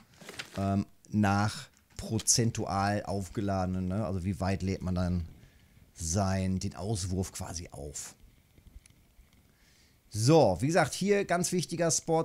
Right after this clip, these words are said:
ab und an auch mal hier einen Don-Kaulbarsch, hauptsächlich aber dann eher auch die normalen Kaulbarsche hier dran gewesen.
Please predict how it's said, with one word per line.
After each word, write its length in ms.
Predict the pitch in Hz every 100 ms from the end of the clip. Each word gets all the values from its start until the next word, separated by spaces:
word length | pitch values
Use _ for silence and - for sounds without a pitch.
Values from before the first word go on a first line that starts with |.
| -
ab 160 | 165
und 120 | 175 -
an 180 | 160
auch 160 | 147 127
mal 200 | 147 143
hier 320 | 131 143 139
einen 580 | 131 131 127 127 113 104
Don-Kaulbarsch, 1080 | 147 180 165 - 147 147 131 135 135 - - - - -
hauptsächlich 640 | 127 131 - 135 123 120 117
aber 180 | 117
dann 200 | 117 113
eher 380 | - 113 110 107
auch 160 | 107 104
die 140 | 107
normalen 580 | 104 104 101 98 95 98
Kaulbarsche 720 | - 131 147 123 113 113 117
hier 140 | 110
dran 300 | 110 101 104
gewesen. 560 | 101 95 101 98 98